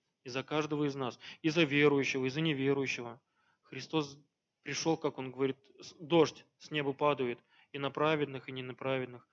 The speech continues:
Я пришёл не к праведным, а грешникам. И не больные, не здоровые нуждаются во враче, а больные. Ну,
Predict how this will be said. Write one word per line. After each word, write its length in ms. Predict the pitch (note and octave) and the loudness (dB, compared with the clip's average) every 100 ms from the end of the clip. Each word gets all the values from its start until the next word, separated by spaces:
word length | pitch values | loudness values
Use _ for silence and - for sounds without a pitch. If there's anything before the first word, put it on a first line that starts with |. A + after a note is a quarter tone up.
| - - - | -20 -20 -10
Я 100 | C3+ | -10
пришёл 320 | C#3 B2+ F3 | -8 -2 -2
не 100 | E3+ | -2
к 60 | - | -4
праведным, 580 | C#3 D3 D#3 C#3+ A#2+ A#2 _ - | -2 0 0 -2 -8 -16 _ -16
а 80 | |
грешникам. 600 | B2 C3 C3+ C3+ A#2 A2+ _ - - - | -8 -4 -4 -6 -16 -18 _ -20 -20 -10
И 360 | C3+ C#3 C3+ C3 | -4 -2 -2 -2
не 160 | C#3 | -4
больные, 440 | C#3 C#3+ D3 D#3+ C#3 | 0 0 0 -2 -4
не 220 | C#3 C3+ | -4 -6
здоровые 460 | B2+ C#3+ D#3+ D3+ | 0 2 4 2
нуждаются 440 | C#3+ C3+ C3+ B2+ A#2+ | -4 -4 -4 -4 -8
во 100 | B2 | -10
враче, 340 | B2+ D3+ - | -8 -8 -10
а 40 | B2+ | -8
больные. 420 | C3 B2 A#2+ A#2 _ _ _ _ | -8 -8 -14 -18 _ _ _ _
Ну, 280 | D#3 F#3+ - | -2 0 -2